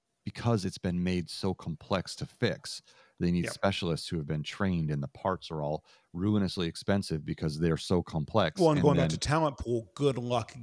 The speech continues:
Speaker 2: getting those
Speaker 1: Exactly.
Speaker 2: people
Speaker 1: Yep.
Speaker 2: who can do so and actually fix it effectively.
Speaker 1: Right. And then, so now the car, the hundred and twenty thousand dollar car,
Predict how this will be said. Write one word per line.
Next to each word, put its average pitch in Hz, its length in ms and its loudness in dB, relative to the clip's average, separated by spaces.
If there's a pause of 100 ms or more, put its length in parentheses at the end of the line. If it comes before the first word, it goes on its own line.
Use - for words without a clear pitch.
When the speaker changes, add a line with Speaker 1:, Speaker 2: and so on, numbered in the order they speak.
Speaker 2:
getting 127 320 2
those 98 80 -2 (160)
Speaker 1:
Exactly. 76 180 -2
Speaker 2:
people 95 480 -6
Speaker 1:
Yep. 123 160 2
Speaker 2:
who 107 280 0
can 101 240 -4
do 92 180 -6
so 92 300 -6
and 101 200 -6
actually 90 480 -4
fix - 300 -10
it 92 80 -8
effectively. - 560 -10 (200)
Speaker 1:
Right. 98 360 4
And 85 200 0
then, 85 240 0
so 85 200 -2
now 85 240 0
the 80 120 -2
car, 90 440 4
the 80 80 -2
hundred 87 260 0
and 78 80 -4
twenty 85 220 0
thousand 82 260 2
dollar 80 240 0
car, 90 380 2